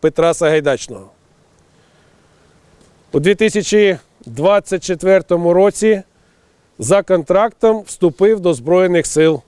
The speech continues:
України. Першого січня дві тисячі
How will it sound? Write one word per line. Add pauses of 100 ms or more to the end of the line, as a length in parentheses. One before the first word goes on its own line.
України. (2000)
Першого
січня (140)
дві
тисячі